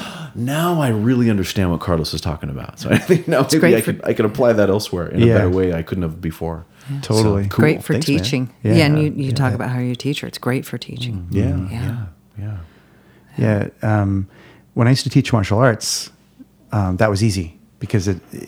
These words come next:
Speaker 3: I don't know, it's different, is, is warrior training. You know, you, you
Speaker 1: Yeah.
Speaker 3: know, it's very different. Or, or you're holding a, a weapon and you're squaring off with another person and you're sparring with that weapon. The energy is up and out.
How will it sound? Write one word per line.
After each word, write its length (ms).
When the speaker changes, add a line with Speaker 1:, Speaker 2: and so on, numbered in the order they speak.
Speaker 3:
I 60
don't 80
know, 100
it's 140
different, 460
is, 180
is 240
warrior 640
training. 440
You 80
know, 100
you, 180
you 120
Speaker 1:
Yeah. 60
Speaker 3:
know, 180
it's 100
very 160
different. 320
Or, 180
or 200
you're 180
holding 320
a, 120
a 80
weapon 440
and 140
you're 180
squaring 380
off 220
with 120
another 240
person 400
and 100
you're 80
sparring 380
with 100
that 140
weapon. 480
The 100
energy 400
is 120
up 180
and 80
out. 280